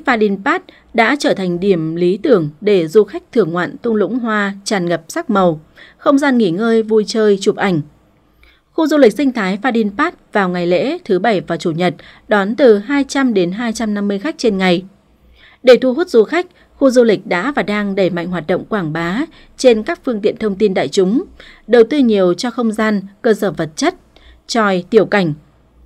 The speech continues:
trang hoàng các địa điểm để du khách đến chụp ảnh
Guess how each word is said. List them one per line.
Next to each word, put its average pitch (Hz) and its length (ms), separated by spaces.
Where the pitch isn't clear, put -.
trang 302 220
hoàng 208 260
các 311 120
địa 247 140
điểm 180 320
để 175 260
du 202 180
khách 320 260
đến 180 220
chụp 233 160
ảnh 170 240